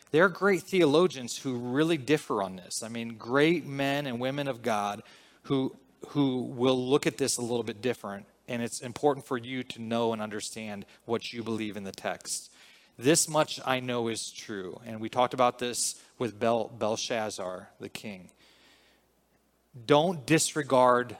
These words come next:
the Bible. Don't think for a second that Daniel made an error. He didn't make an error. He didn't make a mistake.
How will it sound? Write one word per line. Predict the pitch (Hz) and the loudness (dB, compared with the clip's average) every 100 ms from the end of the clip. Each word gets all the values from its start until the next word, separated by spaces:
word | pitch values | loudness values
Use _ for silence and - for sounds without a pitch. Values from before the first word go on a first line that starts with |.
| - - | -18 -18
the | 107 113 | -8 -4
Bible. | 101 98 92 92 - - _ _ _ - - _ - | -2 -2 -6 -12 -14 -18 _ _ _ -20 -20 _ 0
Don't | 143 165 147 | 4 4 2
think | - 165 151 - | 0 0 0 -12
for | - 143 127 | -2 4 4
a | 123 | 4
second | - - - 180 160 - 113 92 101 - _ _ _ _ _ - | 4 4 4 4 4 2 -6 -8 -14 -16 _ _ _ _ _ -2
that | 120 113 | -2 -2
Daniel | 113 127 135 143 147 139 | 0 0 0 -4 -2 -2
made | 127 120 113 | -4 -4 -4
an | 107 | -6
error. | 98 92 82 - _ _ _ _ _ _ _ | -6 -8 -10 -14 _ _ _ _ _ _ _
He | - | -2
didn't | 151 117 110 | 2 2 0
make | 110 - | -8 -8
an | 95 | -12
error. | 92 95 98 - _ _ _ _ _ _ _ | -10 -10 -12 -16 _ _ _ _ _ _ _
He | - | -4
didn't | 147 143 | 0 0
make | 131 139 | 0 -4
a | 127 | -4
mistake. | 110 - 104 95 - - | -6 -6 -6 -12 -16 -20